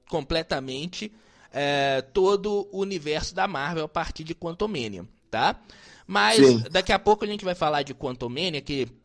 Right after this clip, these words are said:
Speaker 1: surgiu, é, informações importantes relacionados ao filme, mas, é, a fase quatro pra você, com, encerrando com Wakanda,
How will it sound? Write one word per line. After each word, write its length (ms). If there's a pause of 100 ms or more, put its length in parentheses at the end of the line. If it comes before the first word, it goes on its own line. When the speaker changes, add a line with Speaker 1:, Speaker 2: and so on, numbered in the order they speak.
Speaker 1:
surgiu, 600 (220)
é, 320
informações 760
importantes 920 (320)
relacionados 800
ao 120
filme, 480 (560)
mas, 920 (120)
é, 500 (200)
a 100
fase 320
quatro 400
pra 160
você, 580 (240)
com, 300 (140)
encerrando 720
com 340
Wakanda, 840